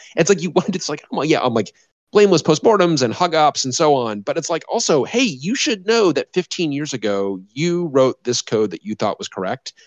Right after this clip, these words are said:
that introduced this really serious vulnerability because it's actually, in fact,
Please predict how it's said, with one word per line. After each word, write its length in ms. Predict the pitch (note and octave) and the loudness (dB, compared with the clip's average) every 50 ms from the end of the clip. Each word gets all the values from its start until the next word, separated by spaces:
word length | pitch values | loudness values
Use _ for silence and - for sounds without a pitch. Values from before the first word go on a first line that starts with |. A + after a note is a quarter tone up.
| _ _ | _ _
that 100 | - G#2+ | -10 -6
introduced 560 | - B2+ B2 B2 A#2 G2 G#2+ G#2 F#2+ - - - | -2 0 2 2 2 2 2 0 -2 -2 -4 -4
this 220 | G2+ G2 - - | -4 -2 -2 -4
really 260 | E2+ F#2 F#2+ F#2 F2+ F2 | -4 -4 -4 -2 -2 -4
serious 360 | - - F#2 F2 E2+ E2 - | -4 -6 -6 -6 -8 -8 -8
vulnerability 560 | - F#2 F2+ F2 E2 E2+ F2+ F2 F2+ F2+ F#2 | -8 -8 -8 -8 -8 -8 -6 -6 -6 -6 -6
because 240 | F2 E2 E2 E2+ D#2 | -8 -8 -10 -12 -12
it's 140 | D#2+ D#2 - - _ | -12 -12 -16 -14 _
actually, 380 | - F#2 F2+ - - - F2 C#2+ | -6 -6 -6 -6 -6 -8 -8 -8
in 100 | E2 E2 | -10 -12
fact, 400 | - - E2 D2 C#2+ B3+ A#3+ - | -12 -10 -10 -8 -10 -10 -12 -16